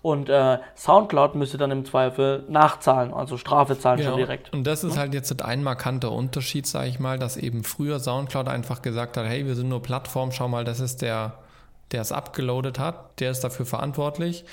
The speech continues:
Speaker 2: Jetzt ist zwangsläufig auch Soundcloud dafür verantwortlich.
Speaker 1: Genau. Und das nächste ist halt, man braucht so ein System, ne? So, das, die, die Technologie dahinter.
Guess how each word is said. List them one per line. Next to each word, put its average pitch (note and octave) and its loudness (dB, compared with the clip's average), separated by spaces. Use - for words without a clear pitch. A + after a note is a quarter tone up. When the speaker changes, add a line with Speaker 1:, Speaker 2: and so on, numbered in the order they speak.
Speaker 2:
Jetzt C#3 -4
ist C#3+ -4
zwangsläufig C3 -2
auch A#2 -6
Soundcloud A2 -4
dafür A2 -6
verantwortlich. - -8
Speaker 1:
Genau. C3+ 0
Und D#3 2
das C#3+ 0
nächste E3+ 0
ist E3 0
halt, F3+ 8
man C#3+ 6
braucht D3+ 8
so D3+ 4
ein C#3+ 4
System, C3 2
ne? C#3+ 2
So, C3 0
das, C3+ -6
die, C#3 -8
die C#3 -6
Technologie C#3+ 2
dahinter. B2+ 0